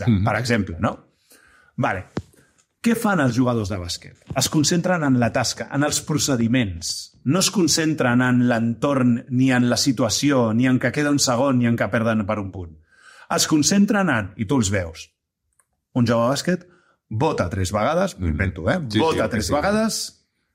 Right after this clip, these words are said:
Speaker 2: fa rodar la pilota, mira la cistella, es prepara i llença. I el fot. No es, no es desconcentra. Està ell ficat en la seva història.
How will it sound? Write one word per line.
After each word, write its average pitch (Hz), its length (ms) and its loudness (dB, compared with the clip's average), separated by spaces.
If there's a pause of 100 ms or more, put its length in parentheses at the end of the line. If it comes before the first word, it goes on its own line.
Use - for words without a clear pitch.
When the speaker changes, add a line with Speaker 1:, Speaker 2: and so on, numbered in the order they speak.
(640)
Speaker 2:
fa 156 220 -2
rodar 123 300 2
la 113 100 0
pilota, 208 560 -2 (1120)
mira 139 420 2
la 117 140 0
cistella, 190 680 0 (760)
es 107 140 -2
prepara 196 680 -2
i 190 140 2
llença. 113 360 -2 (720)
I 110 60 2
el 107 100 2
fot. 113 360 -2 (1120)
No 135 240 2
es, 175 160 0
no 156 260 2
es 147 260 -4
desconcentra. 127 840 0 (120)
Està 151 540 -2
ell 151 140 -2
ficat 160 320 -2
en 156 120 2
la 135 60 4
seva 139 180 2
història. 95 500 -2